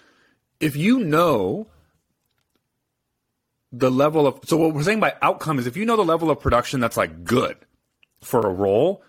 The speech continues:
then you don't need to make sure that person's in their seat eight hours a day. You're making sure they're in their seat eight hours a day because you don't really know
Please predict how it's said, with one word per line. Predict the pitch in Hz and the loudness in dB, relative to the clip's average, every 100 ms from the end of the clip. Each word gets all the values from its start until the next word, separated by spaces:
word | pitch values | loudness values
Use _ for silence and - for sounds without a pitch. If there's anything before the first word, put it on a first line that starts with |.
| _ | _
then | 139 135 | 0 2
you | 202 | 2
don't | 208 | 2
need | 190 | 0
to | 147 | 0
make | 139 | -2
sure | - 135 | 0 0
that | 117 | 0
person's | 131 123 123 113 | -2 -2 -4 -2
in | |
their | 107 92 | -4 -4
seat | - 135 | -6 -6
eight | 92 87 | -4 -4
hours | 82 82 | -4 -6
a | |
day. | 80 76 | -10 -6
You're | 113 160 | -2 0
making | 202 214 | 0 -2
sure | 175 180 | -2 0
they're | 147 | 0
in | 135 | 0
their | 127 | -2
seat | - 190 123 | -2 -4 -2
eight | 120 | 0
hours | 117 110 | 0 0
a | 101 | -2
day | 104 98 - - _ | -2 -2 -6 -18 _
because | 151 160 127 - _ _ | -2 0 -2 -6 _ _
you | 170 285 | 0 2
don't | 285 | 2
really | 233 233 147 | 2 2 2
know | 120 202 160 104 117 | 2 2 2 2 0